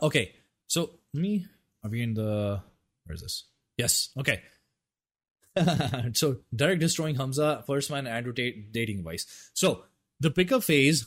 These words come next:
actually helps you to get over and face your fears of social anxiety and decision making. Okay, so that's the number one thing, is it actually helps you get over your fears of social anxiety and decision making.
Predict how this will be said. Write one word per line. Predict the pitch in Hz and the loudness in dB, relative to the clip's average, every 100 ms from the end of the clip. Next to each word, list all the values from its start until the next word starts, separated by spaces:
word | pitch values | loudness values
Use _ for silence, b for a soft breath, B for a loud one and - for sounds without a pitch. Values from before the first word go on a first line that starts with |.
| - | -2
actually | 139 156 190 | 0 2 2
helps | 160 156 - | 4 2 0
you | 180 175 | 0 0
to | 139 | -2
get | 123 143 147 | 0 0 2
over | 151 180 175 131 | 0 0 -2 -2
and | 139 | -4
face | - 139 147 | 0 0 2
your | 165 | -2
fears | - 127 143 | -2 0 2
of | 143 | 2
social | 143 131 151 | 2 2 2
anxiety | 135 117 120 135 | 2 2 0 0
and | 110 | 0
decision | 117 110 104 | 0 0 -2
making. | 80 87 64 - _ _ _ - | -6 -10 -18 -20 _ _ _ -10
Okay, | 104 131 143 | -4 0 0
so | 131 160 | 2 2
that's | 117 143 180 | 4 2 2
the | 202 | 2
number | 151 123 139 143 | 2 2 2 2
one | 131 | 0
thing, | 127 131 | -2 -2
is | 123 | -2
it | 123 | -4
actually | - 131 | -4 -4
helps | 131 143 | -4 -6
you | 123 | -4
get | 123 | -2
over | 143 139 | -2 -2
your | 131 | -4
fears | 120 123 | -4 -6
of | 123 | -6
social | 127 - | -6 -8
anxiety | 120 113 113 | -6 -8 -6
and | 110 | -6
decision | 113 113 98 87 | -4 -4 -4 -8
making. | 85 113 165 | -10 -10 -10